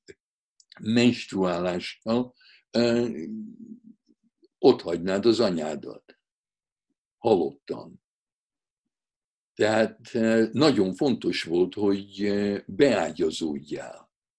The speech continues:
De lehet, hogy egész életedben érezted, hogy az anyád nem akart gyereket akkor, amikor te, eh, voltál a, a, a méhében.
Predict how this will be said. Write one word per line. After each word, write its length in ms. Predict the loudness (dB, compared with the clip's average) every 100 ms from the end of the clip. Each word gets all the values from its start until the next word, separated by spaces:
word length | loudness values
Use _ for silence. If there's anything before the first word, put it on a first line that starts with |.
| _ _ _ _ _ _ _
De 520 | -10 2 4 4 0 -4
lehet, 500 | 0 0 2 -2 0
hogy 180 | 2 2
egész 320 | 2 2 4
életedben 680 | 2 2 2 0 2 2 2
érezted, 840 | 2 2 0 -6 -2 -2 0 -6 -10 _
hogy 340 | 0 0 0 _ -20 -20 _ _ _ _ _ _ _ _ _ _ _ _
az 180 | 0 4
anyád 480 | 6 6 4 2 0
nem 280 | 0 0 2
akart 760 | 0 0 2 2 2 -4 -10 0
gyereket 640 | 2 2 0 -2 -2 0
akkor, 420 | -4 -2 0 2
amikor 560 | 2 2 0 -2 -2 0
te, 340 | 0 0 -6 _ _ _ _
eh, 460 | -2 0 2 0 -4
voltál 560 | -6 2 2 4 2 4
a, 280 | 2 0 -4 -2
a, 340 | 0 0 -4 -6
a 160 | -2
méhében. 840 | 2 2 2 -2 -4 -6 -8 -16